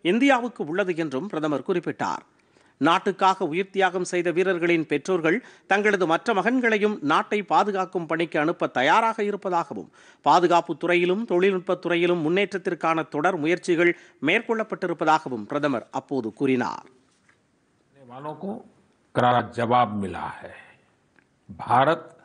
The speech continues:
Speaker 2: मित्रता निभाना जानता है, तो आंख में आंख डालकर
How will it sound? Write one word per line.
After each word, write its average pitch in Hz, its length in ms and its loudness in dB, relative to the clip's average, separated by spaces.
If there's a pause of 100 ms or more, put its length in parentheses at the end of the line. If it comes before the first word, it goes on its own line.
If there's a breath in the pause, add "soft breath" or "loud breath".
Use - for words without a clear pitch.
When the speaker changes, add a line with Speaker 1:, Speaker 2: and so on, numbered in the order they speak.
(420)
Speaker 2:
मित्रता 127 680 0 (120)
निभाना 110 540 2 (180)
जानता 123 460 2
है, 156 200 0 (600)
तो - 60 -6 (240)
आंख 135 340 4
में 120 120 0 (200)
आंख 131 280 4
डालकर 123 500 2